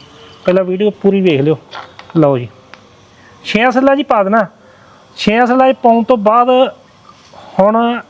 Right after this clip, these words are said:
ਇਹਨੂੰ ਆਪਾਂ ਇੱਕ ਘੰਟਾ ਉਵੇਂ ਛੱਡ ਦੇਣਾ। ਆਹ ਵੇਖੋ ਵਿੱਚੋਂ ਪਾਣੀ ਨਿਕਲਦਾ, ਉਵੇਂ ਬੁਲਬੁਲੀਆਂ ਨ-, ਨਿਕਲਦੀਆਂ। ਬਹੁਤ ਪਾਵਰਫੁੱਲ ਪਾਣੀ ਸੀਗਾ। ਤੇ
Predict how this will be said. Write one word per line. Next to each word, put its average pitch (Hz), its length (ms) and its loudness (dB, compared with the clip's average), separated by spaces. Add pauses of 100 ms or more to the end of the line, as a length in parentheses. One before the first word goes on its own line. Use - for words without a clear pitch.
(100)
ਇਹਨੂੰ 240 200 2
ਆਪਾਂ 226 380 -2 (540)
ਇੱਕ 208 200 -2 (100)
ਘੰਟਾ 214 220 0
ਉਵੇਂ 202 200 2
ਛੱਡ 156 220 -2
ਦੇਣਾ। 143 220 -2
ਆਹ 185 80 2
ਵੇਖੋ 180 240 0
ਵਿੱਚੋਂ 185 240 -4 (120)
ਪਾਣੀ 165 240 0
ਨਿਕਲਦਾ, 175 360 -2
ਉਵੇਂ 156 220 -2
ਬੁਲਬੁਲੀਆਂ 175 480 0
ਨ-, 165 200 -4
ਨਿਕਲਦੀਆਂ। 160 480 -4 (680)
ਬਹੁਤ 214 200 4
ਪਾਵਰਫੁੱਲ 208 520 0
ਪਾਣੀ 196 280 -2
ਸੀਗਾ। 190 300 0 (1500)
ਤੇ 196 340 2